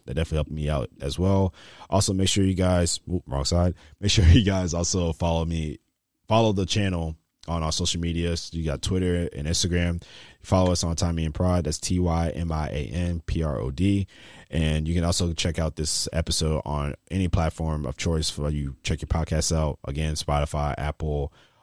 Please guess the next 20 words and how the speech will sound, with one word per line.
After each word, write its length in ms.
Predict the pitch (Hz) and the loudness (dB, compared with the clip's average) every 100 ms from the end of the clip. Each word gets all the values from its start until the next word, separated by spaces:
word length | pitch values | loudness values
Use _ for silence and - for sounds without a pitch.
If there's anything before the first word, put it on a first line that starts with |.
| - | -6
uh, 260 | 69 67 53 | -2 0 0
Amazon, 640 | 82 80 71 76 73 71 - | 0 0 0 0 -2 -4 -2
wherever 240 | 82 82 | 0 0
it 40 | |
may 120 | 80 78 | 0 0
be. 340 | 85 87 85 - - | 2 0 -2 -8 -10
The 80 | |
show 140 | 71 73 | -6 -4
will 80 | 65 | -2
be 140 | 69 | -4
on 120 | 69 | -2
there 100 | 67 | -4
as 140 | 65 85 | -4 0
well. 280 | 87 85 80 _ _ - | 2 0 -2 _ _ -4
And 80 | 82 | 0
it 60 | |
will 120 | 85 85 | 2 4
always 340 | 95 98 92 | 6 6 4
be 120 | 87 | 2
streaming 400 | - 87 85 80 | 0 0 0 -2